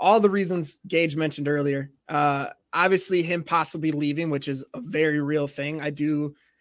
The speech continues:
I wonder if he is gonna be coaching four or five years from now, just because, as I mentioned, the,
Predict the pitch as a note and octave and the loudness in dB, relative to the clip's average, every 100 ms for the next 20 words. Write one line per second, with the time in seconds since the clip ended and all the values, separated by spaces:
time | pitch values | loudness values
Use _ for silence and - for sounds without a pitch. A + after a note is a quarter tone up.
0 | _ D3+ D#3+ E3+ E3+ D#3 D3+ E3 D#3+ D#3+ | _ 0 2 4 2 0 0 -2 -2 -2
1 | D#3 D#3+ D#3+ E3 E3 D#3 _ - D3 D3+ | -2 0 -2 -2 -8 -10 _ -10 -2 -2
2 | D3 D3+ C#3+ D3+ D3+ E3+ F3 E3 C#3+ - | -2 -4 -2 -2 -4 -4 -4 -2 -4 -6
3 | C#3 D3+ D3 C#3 - D#3 D3 C#3+ D3 C#3 | -6 -2 -2 -2 -4 -2 0 0 -2 -4
4 | C#3+ C#3 C#3 C#3 C#3 | -4 -4 -2 -2 -4